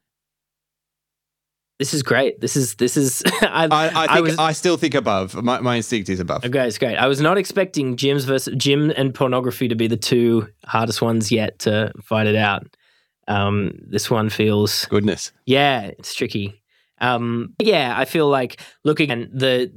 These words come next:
Speaker 1: the profundity of what it can be to help someone break through their perceived barriers of, um, uh, what they can do with their body. Um,
Speaker 2: The social element
Speaker 1: yeah,
Speaker 2: as
Speaker 1: and
Speaker 2: well.
Speaker 1: the s-, yeah, it's a good point. Yeah, porno-
Speaker 2: And the improvement.
Speaker 1: Yeah. Yeah, just, uh,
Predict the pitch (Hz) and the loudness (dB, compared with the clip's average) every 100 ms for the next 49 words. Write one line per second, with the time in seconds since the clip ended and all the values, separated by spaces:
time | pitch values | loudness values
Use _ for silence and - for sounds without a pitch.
0 | - _ 143 - - 160 151 143 139 123 | -16 _ -6 -4 0 2 2 0 0 0
1 | 127 110 127 120 120 101 123 110 110 104 | -2 -2 -4 -2 -2 -2 -2 -2 -2 -6
2 | - - _ _ - 107 135 117 113 110 | -12 -20 _ _ -4 -2 0 0 -2 -4
3 | - 123 120 113 - 120 113 113 110 - | -10 -4 -2 -2 0 0 2 2 0 -4
4 | - - _ 127 123 107 - 127 117 113 | -18 -20 _ -4 -2 -2 -2 0 0 2
5 | 107 107 110 107 107 107 104 104 107 101 | 2 2 2 2 2 2 0 2 0 2
6 | 101 101 - - _ _ _ - 104 101 | 0 -4 -10 -20 _ _ _ -4 -2 0
7 | 110 - 110 120 110 107 104 107 104 101 | 0 -2 -2 0 2 2 2 2 2 2
8 | 101 98 _ _ - 101 95 98 95 - | 0 -4 _ _ -4 -2 0 -2 -4 -2
9 | 131 - 135 123 117 104 92 92 147 139 | 0 2 0 0 0 0 2 2 4 2
10 | 123 160 151 190 208 - 156 143 143 139 | 0 0 0 2 0 0 0 0 2 0
11 | - 139 110 - 92 - - 120 110 101 | -2 -2 -2 -4 -6 -8 -4 0 0 -2
12 | 139 147 - - 117 113 104 113 104 107 | 0 0 -2 0 2 2 2 0 0 0
13 | 101 101 131 117 - - _ _ _ - | 0 0 0 0 -4 -16 _ _ _ -2
14 | 131 123 123 139 143 - - - 131 127 | 0 2 0 0 -2 -8 -20 -4 -2 0